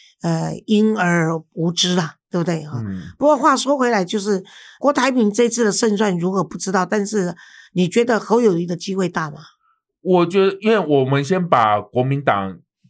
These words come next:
Speaker 2: 有可能选的人列出来嘛，就侯友宜、朱立伦，然后郭台铭，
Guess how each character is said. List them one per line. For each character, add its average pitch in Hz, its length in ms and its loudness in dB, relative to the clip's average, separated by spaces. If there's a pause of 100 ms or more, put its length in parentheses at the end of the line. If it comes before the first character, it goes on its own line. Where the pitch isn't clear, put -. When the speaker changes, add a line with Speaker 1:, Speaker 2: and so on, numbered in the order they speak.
(260)
Speaker 2:
有 143 180 4
可 170 140 0
能 107 160 -4
选 104 240 -4
的 98 80 -2
人 98 240 -2
列 131 160 0
出 110 180 -6
来 98 140 0
嘛， 80 260 -12
就 117 160 -2
侯 113 220 0
友 101 160 0
宜、 90 120 -8
朱 113 200 -6
立 113 160 -4
伦， 82 340 -8 (320)
然 104 100 -4
后 110 560 0
郭 135 160 2
台 120 220 0
铭， 98 220 -8